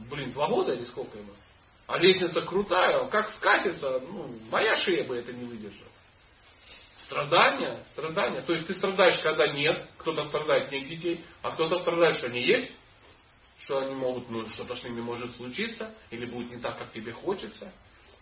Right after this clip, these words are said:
Опять же, это непонимание того, что ведь не от тебя всё зависит. Это, знаете, страдание возникает, когда человек, у него чересчур функция пуруши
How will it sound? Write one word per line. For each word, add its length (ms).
Опять 320
же, 80
это 180
непонимание 960
того, 380
что 480
ведь 180
не 100
от 120
тебя 340
всё 120
зависит. 520
Это, 260
знаете, 260
страдание 760
возникает, 560
когда 380
человек, 560
у 80
него 240
чересчур 640
функция 420
пуруши 520